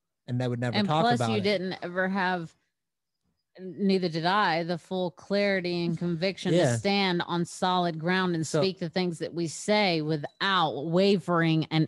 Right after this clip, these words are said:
Speaker 2: inch.
Speaker 1: Yeah, I would literally, I, I, that's another thing. I wouldn't, I didn't know what to talk about. So if I don't know what to talk about, I'm just not gonna talk. So I avoided the topic. And then eventually over the last four years, I got into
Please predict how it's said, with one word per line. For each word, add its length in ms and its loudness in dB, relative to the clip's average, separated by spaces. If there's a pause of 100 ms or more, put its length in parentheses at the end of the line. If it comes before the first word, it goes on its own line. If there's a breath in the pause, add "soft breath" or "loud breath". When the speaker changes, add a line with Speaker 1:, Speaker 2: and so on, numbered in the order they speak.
Speaker 2:
inch. 640 -4
Speaker 1:
Yeah, 200 -6
I 40 0
would 200 -2
literally, 560 -2 (100)
I, 60 -12
I, 40 -10 (460)
that's 180 -10
another 180 -2
thing. 120 -10
I 60 -8
wouldn't, 360 -6
I 80 -10
didn't 200 -6
know 100 -4
what 260 -2
to 80 -8
talk 280 -8
about. 300 -14
So 340 -8 (640)
if 80 -8
I 60 0
don't 140 0
know 60 2
what 100 -4
to 40 -16
talk 240 -2
about, 140 2
I'm 80 -4
just 100 -8
not 120 -2
gonna 80 -8
talk. 280 -4 (640)
So 100 -10
I 100 0
avoided 280 0
the 60 -12
topic. 380 -10 (600)
And 100 -4
then 100 -2
eventually 500 -2
over 160 -4
the 60 -2
last 280 -4
four 160 -4
years, 240 -4
I 80 -4
got 240 -6
into 480 -8